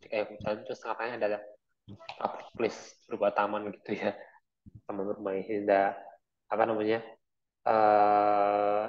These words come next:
apa sih, eh, atraksi-atraksi yang ini. Kalau untuk aku. <clears throat> Soalnya emang terstruktur nih ya. Gitu. Terus si, kalau si siapa, Kokino tuh uniknya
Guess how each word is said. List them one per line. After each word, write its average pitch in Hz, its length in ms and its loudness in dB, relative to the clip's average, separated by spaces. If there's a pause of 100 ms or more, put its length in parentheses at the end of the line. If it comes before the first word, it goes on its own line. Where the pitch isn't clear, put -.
apa - 160 -8 (100)
sih, - 100 -20 (320)
eh, 101 400 0 (100)
atraksi-atraksi - 640 -2 (120)
yang 98 100 -2 (120)
ini. 104 140 -8 (1300)
Kalau 120 220 -2
untuk 110 180 0
aku. - 180 -2 (1160)
<clears throat> - 500 -4 (2000)
Soalnya 113 420 0
emang 107 200 -2 (340)
terstruktur - 560 -6 (160)
nih 95 160 -4
ya. 95 40 -6 (520)
Gitu. - 120 -20 (880)
Terus 117 200 0 (120)
si, 107 140 0 (640)
kalau 107 300 2 (200)
si 110 80 -6 (140)
siapa, 110 260 -4
Kokino 110 400 -4
tuh 123 120 -4
uniknya 113 240 -6